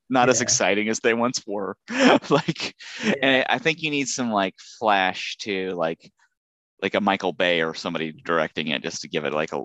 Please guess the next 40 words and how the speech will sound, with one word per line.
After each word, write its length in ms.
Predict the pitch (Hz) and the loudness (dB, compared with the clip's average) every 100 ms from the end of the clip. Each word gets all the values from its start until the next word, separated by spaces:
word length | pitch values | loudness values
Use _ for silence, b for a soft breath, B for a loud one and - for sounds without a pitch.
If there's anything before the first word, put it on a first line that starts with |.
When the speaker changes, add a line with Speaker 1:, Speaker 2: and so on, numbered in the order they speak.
| - | -4
Speaker 1:
like, 240 | 85 69 - | -2 -2 -4
so 180 | - 107 | -4 -2
the 100 | 95 | -2
cliches 600 | - 98 - 104 92 90 | -4 -6 -2 -2 0 -2
have 140 | 110 | -4
a 60 | 87 | -2
little 180 | 92 90 | -2 -2
bit 160 | 85 87 | -2 -2
more 220 | 95 90 - | -2 -4 -6
oomph 460 | 101 110 - - _ _ _ _ | -8 -8 -14 -20 _ _ _ _
to 80 | - | 0
them. 200 | 131 131 | 2 2
Speaker 2:
Mm-hmm. 1120 | 139 - _ _ _ _ _ _ _ - - 107 | -2 -14 _ _ _ _ _ _ _ -20 -10 0
Speaker 1:
But, 280 | 117 110 | 0 0
um, 340 | 107 101 98 90 _ B B B B B B - | -2 -2 -2 -8 _ B B B B B B -10
let's 160 | 196 - | -6 0
get 100 | 131 | 2
into 240 | 120 107 | 4 4
it, 100 | 101 | 2
'cause 140 | - 107 | 0 -6
we 80 | |
can 120 | 113 104 | -6 -6
kind 200 | 127 107 | -2 -2
of 100 | 95 | 0
wrap 200 | 101 - | -2 -4
<laughs> 400 | - - - - | -8 -10 -10 -10
some 240 | - 113 | -8 -8
of 60 | 101 | -8
these 140 | 98 | -8
broader 420 | - 104 101 110 _ - | -4 -2 -4 -6 _ -10
themes 500 | 104 107 107 - - _ B B 208 B | -6 -4 -4 -4 -4 _ B B -4 B
around 380 | 110 101 101 101 | 2 2 2 -2
as 120 | 95 | -4
we 100 | 101 | -6
dig 260 | 95 95 95 | -4 -2 -2
in 260 | 98 101 101 _ _ _ _ _ - | -4 -4 -8 _ _ _ _ _ -4
on 180 | 101 98 | -2 0
these 200 | 98 131 | -2 -4
Speaker 2:
Mm-hmm. 80 | 107 | -6
Speaker 1:
movies. 380 | 104 110 104 | -4 -2 -2